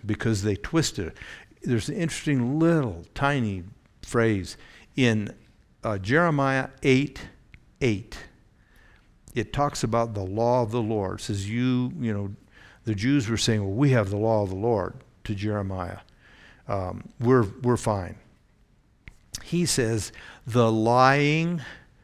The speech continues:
pen of the scribes have turned it," the word of God, "into a lie,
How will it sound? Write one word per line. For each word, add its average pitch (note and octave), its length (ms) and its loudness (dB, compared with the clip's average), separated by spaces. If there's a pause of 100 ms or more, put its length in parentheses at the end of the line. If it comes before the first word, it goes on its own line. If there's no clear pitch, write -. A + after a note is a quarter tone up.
(420)
pen A2 640 0 (1200)
of A2 180 -2
the G#2 80 -4
scribes G2+ 920 0 (840)
have A2+ 320 -6
turned D#3 540 -2
it," B2 460 0 (600)
the G#2 120 -4
word A2+ 220 0
of G#2 120 -2
God, G#2+ 400 -2 (500)
"into C#3+ 380 -2
a C#3+ 40 0
lie, D#3 460 -6